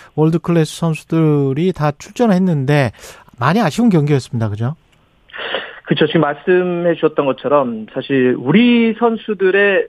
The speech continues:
Speaker 2: 소속팀의 지금 레벨을 보면
Speaker 1: 예.
Speaker 2: 어, 역대급이라고 하는 표현을 써도 뭐
Speaker 1: 그렇지.
Speaker 2: 지나치지 않을 것 같아요.
Speaker 1: 예,
Speaker 2: 예,
Speaker 1: 예.
Speaker 2: 그러니까 토트넘, 뭐 바이에른 뮌헨,
Speaker 1: 음.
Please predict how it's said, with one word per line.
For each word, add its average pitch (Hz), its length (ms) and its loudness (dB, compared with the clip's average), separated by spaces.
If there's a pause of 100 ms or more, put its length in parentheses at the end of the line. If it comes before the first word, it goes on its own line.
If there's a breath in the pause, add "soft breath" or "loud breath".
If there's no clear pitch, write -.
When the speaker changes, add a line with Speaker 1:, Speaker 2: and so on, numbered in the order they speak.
Speaker 2:
소속팀의 254 1300 -2
지금 143 260 -4
레벨을 165 400 0
보면 113 520 -8
Speaker 1:
예. 104 440 0 (340)
Speaker 2:
어, 113 180 -8
역대급이라고 240 840 0
하는 180 200 -4
표현을 170 360 -6
써도 180 220 -6
뭐 156 100 -6
Speaker 1:
그렇지. 143 120 2
Speaker 2:
지나치지 - 280 0
않을 131 160 -2
것 117 220 -6
같아요. 110 200 -6
Speaker 1:
예, 123 340 0
Speaker 2:
예, 120 60 -4
Speaker 1:
예. 117 40 -2
Speaker 2:
그러니까 120 380 -2 (320 loud breath)
토트넘, 151 760 -2
뭐 110 200 -14
바이에른 139 440 -8
뮌헨, 131 640 -2
Speaker 1:
음. 123 300 -4